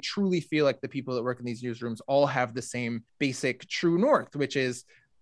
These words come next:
unearthing corruption, if that be the case, but also trying to ensure there's an informed electorate, because that is very much a basis of our country. And just keeping people generally informed and acting as a watchdog. Like, the Oregonian does that.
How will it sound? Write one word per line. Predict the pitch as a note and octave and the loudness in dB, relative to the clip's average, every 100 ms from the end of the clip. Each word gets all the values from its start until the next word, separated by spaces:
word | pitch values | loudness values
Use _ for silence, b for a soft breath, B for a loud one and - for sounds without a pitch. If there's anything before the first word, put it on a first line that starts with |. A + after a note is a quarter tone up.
| _ - | _ 4
unearthing | G3 G3+ F#3+ G3 F3 | 6 6 6 2 4
corruption, | F3+ F3+ - G3+ G3+ | 6 6 6 6 6
if | D#3+ - | 4 4
that | D#3+ D#3+ | 2 4
be | D#3 D#3 | 0 2
the | D#3 - | 2 0
case, | - E3 E3 | 2 2 2
but | - | 0
also | D#3 E3 - E3 C#3 _ _ _ - | 2 4 4 4 2 _ _ _ -6
trying | - D3 D#3 | 0 0 0
to | E3+ | -2
ensure | D#3+ - D#3+ | -2 0 2
there's | D3 D3 C#3 - | 6 4 4 -4
an | C#3 C#3 | -2 -2
informed | C3 C#3+ C#3 C3+ | -2 -2 0 2
electorate, | C3+ C#3 E3 E3+ | 2 2 2 2
because | C3 A#2 A2 | 2 -4 -2
that | B2 - | -2 0
is | D3 A#2+ | -2 -2
very | A#2+ C#3+ F3 | 2 6 6
much | D3+ B2 | 6 2
a | A2+ | -2
basis | A#2+ A2 B2 A2+ - | -4 -4 -6 -8 -8
of | B2 A2 A2+ _ _ _ | -6 -6 -8 _ _ _
our | A#2 | -8
country. | - G#2+ - C#3 E3+ _ _ | -6 -8 -6 -8 -8 _ _
And | F3 F#3+ E3+ | 0 2 6
just | G#3+ G#3+ - | 4 4 2
keeping | A3+ B3+ A3+ | 4 6 6
people | - G3 F3+ F3+ D3 | 6 4 6 4 4
generally | E3 E3 D#3 D3 | 2 2 2 0
informed | C#3+ - B2+ C3 B2+ B2 - | -2 -4 -4 -2 -2 -4 -6
and | B2+ B2 A#2 A2+ - | -4 -2 -2 -6 -2
acting | D3 C#3+ C#3+ | -2 -2 -4
as | B2 | -4
a | B2 | -2
watchdog. | G#2+ - A2+ | -2 -2 0
Like, | C#3 b b b | 0 b b b
the | E3 G3 | 2 8
Oregonian | A3+ A#3+ A3+ G#3+ G3 | 10 10 8 8 8
does | F3 E3 | 8 6
that. | E3+ D#3 A#2+ | 6 6 4